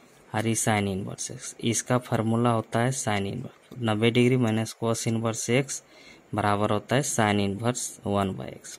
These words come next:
formula पूरा याद कीजिए, तभी success हो पाइएगा। sine inverse, sine inverse कट गया, one by five, one by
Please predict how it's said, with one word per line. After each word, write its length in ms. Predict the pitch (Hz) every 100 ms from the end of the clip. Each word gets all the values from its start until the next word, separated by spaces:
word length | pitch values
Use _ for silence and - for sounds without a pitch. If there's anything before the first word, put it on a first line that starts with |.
| -
formula 440 | 110 110 113 120 -
पूरा 280 | 120 123 127
याद 320 | 107 107 101
कीजिए, 360 | - 104 120 131
तभी 340 | 131 104 117
success 500 | 127 - - 101 92 92
हो 60 | 90
पाइएगा। 420 | 80 87 - - - _ _ - - - - -
sine 540 | - 107 113 131 -
inverse, 460 | 107 110 110 123 -
sine 200 | 104 104
inverse 340 | 107 107 - -
कट 200 | 113 104
गया, 240 | 104 - - 120
one 320 | 107 104 104
by 140 | 104 101
five, 280 | - 127 139 -
one 280 | - 101 95
by 120 | -